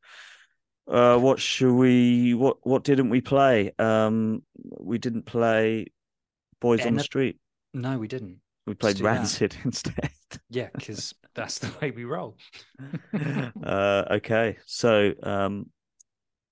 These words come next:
Speaker 1: thanks again to Greg. Uh,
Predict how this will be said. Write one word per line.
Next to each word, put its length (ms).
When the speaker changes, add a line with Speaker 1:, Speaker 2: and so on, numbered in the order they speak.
Speaker 1:
thanks 300
again 400
to 120
Greg. 400
Uh, 600